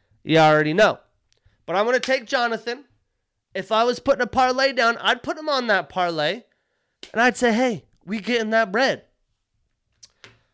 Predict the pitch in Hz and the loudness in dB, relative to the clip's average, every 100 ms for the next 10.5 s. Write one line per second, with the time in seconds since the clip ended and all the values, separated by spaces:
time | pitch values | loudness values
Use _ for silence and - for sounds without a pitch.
0 | _ _ _ - 233 - 262 214 247 214 | _ _ _ -4 -4 -2 -4 -2 0 0
1 | 160 - - 240 247 262 - - 170 - | -2 -14 -8 -2 -2 -2 -6 -20 -20 -18
2 | 233 254 247 220 214 - 175 151 - 214 | -14 -14 -6 -4 -4 -8 -16 -14 -8 -4
3 | 208 208 202 _ _ _ 151 - 247 254 | -4 -6 -8 _ _ _ -12 -4 -2 -2
4 | - 233 220 208 202 196 - 190 190 190 | -4 -4 -4 -4 -4 -6 -8 -6 -4 -6
5 | 180 175 170 156 170 175 160 123 - 202 | -8 -10 -10 -6 -6 -6 -8 -8 -8 -6
6 | 190 185 190 185 175 _ _ _ - 220 | -2 -2 -2 -6 -6 _ _ _ -12 -10
7 | 220 220 208 196 190 - _ _ - 208 | -10 -8 -6 -4 -6 -12 _ _ -8 -4
8 | 220 220 196 - 156 170 - 180 196 208 | -2 -4 -6 -16 -12 -10 -10 -8 -2 2
9 | 214 202 - 220 196 196 190 - 175 151 | 2 0 -4 -6 -4 -4 -6 -10 -14 -6
10 | 208 196 165 165 | 0 2 2 -2